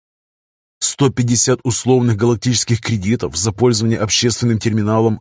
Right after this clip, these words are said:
откровенный грабёж. В любом цивилизованном порту это стоило не больше сорока,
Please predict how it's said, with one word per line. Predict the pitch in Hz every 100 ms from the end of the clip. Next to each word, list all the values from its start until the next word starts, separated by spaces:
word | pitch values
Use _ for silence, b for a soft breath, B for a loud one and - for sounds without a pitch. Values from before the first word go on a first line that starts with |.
| -
откровенный | 95 - 147 120 101 101 107
грабёж. | 113 123 85 - - _ -
В | 104
любом | 127 113 120 113
цивилизованном | 117 120 110 131 117 110
порту | 117 104 117 120 -
это | 110 131
стоило | - 127 123 120 120
не | 127
больше | 113 120 120
сорока, | - 127 131 - 90